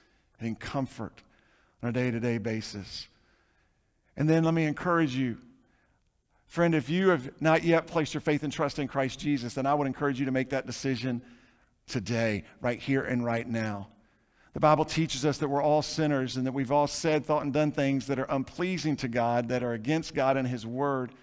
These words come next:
Where none of us are righteous, not a one of us. We've all turned away from God and gone our own way, and, and we know that our sin against God separates us from God.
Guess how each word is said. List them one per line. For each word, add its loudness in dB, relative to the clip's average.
Where 0
none 6
of 4
us 0
are 0
righteous, 0
not 4
a 4
one 4
of 4
us. -2
We've -6
all 4
turned 0
away 4
from -2
God 8
and 2
gone 4
our 4
own 2
way, 6
and, 0
and 2
we 6
know 8
that 4
our 4
sin 2
against 4
God 4
separates 2
us -2
from -6
God. -6